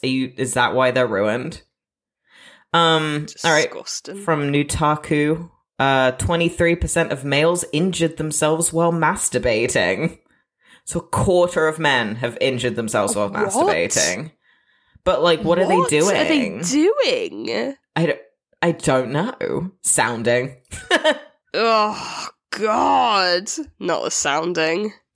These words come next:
Speaker 1: Hot Octopus says that married people living in Montana, North Dakota, and Nebraska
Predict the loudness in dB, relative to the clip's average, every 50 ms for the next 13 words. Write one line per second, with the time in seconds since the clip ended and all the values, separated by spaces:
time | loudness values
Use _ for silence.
0 | _ _ _ -16 -8 0 0 2 2 2 0 -2 -2 -2 -4 -6 -4 -2 -2 -2
1 | -2 -4 -8 -8 -10 -12 -12 -10 -10 -4 0 0 0 2 0 0 0 0 0 0
2 | 0 2 4 4 4 4 2 0 0 -2 -2 0 0 0 2 2 2 2 0 -4
3 | -2 -2 -2 -2 0 0 0 0 -2 -4 -2 0 2 2 4 2 2 0 0 -2
4 | -2 0 0 0 -2 -2 -4 -4 -4 0 0 2 2 2 0 0 -2 -2 -2 -2
5 | -2 -2 0 2 2 2 2 0 -2 -4 0 0 0 0 0